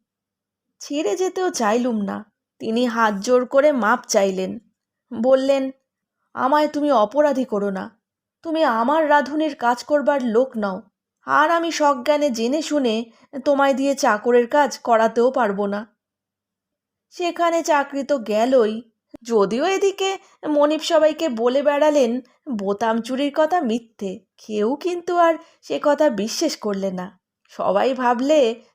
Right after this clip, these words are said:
চুরির জন্যে আমার চাকরি গেল। আসবার সময় মনিব তার ঘড়ি, চেন আর পঞ্চাশটি টাকা দিয়েছিলেন। এই দেখুন, সেই ঘড়ি, চেন। কিন্তু সেই থেকে মনে কেমন একটা কষ্ট হলো।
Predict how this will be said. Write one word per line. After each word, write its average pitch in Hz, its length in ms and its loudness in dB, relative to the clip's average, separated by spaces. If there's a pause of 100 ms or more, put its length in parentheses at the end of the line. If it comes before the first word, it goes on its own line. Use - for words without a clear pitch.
চুরির 233 360 -4
জন্যে 262 360 0
আমার 294 280 2
চাকরি 220 460 -2
গেল। 185 320 -4 (460)
আসবার 208 480 -2
সময় 370 440 -4 (360)
মনিব 294 360 0 (120)
তার 311 220 -4
ঘড়ি, 254 640 2
চেন 269 420 0 (300)
আর 285 200 -6
পঞ্চাশটি 247 540 -2
টাকা 269 260 -2
দিয়েছিলেন। 214 680 -6 (560)
এই 277 200 -2
দেখুন, 214 440 -6 (300)
সেই 285 240 -2
ঘড়ি, 262 400 0
চেন। 202 460 -6 (680)
কিন্তু 330 340 -8
সেই 262 360 -6
থেকে 294 520 -2 (300)
মনে 277 320 -2
কেমন 269 360 -2
একটা 277 320 -6
কষ্ট 247 400 -10
হলো। 202 440 -6